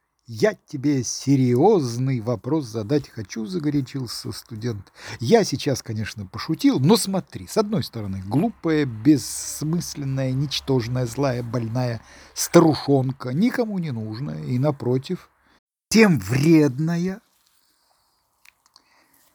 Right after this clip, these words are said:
которая сама не знает, для чего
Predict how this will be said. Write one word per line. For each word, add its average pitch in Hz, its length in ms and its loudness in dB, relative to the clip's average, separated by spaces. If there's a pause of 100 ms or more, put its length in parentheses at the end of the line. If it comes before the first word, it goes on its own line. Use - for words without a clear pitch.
(1200)
которая 180 960 2 (1000)
сама 214 580 4
не 170 240 6
знает, 156 1200 2
для 160 280 -4
чего 190 640 -6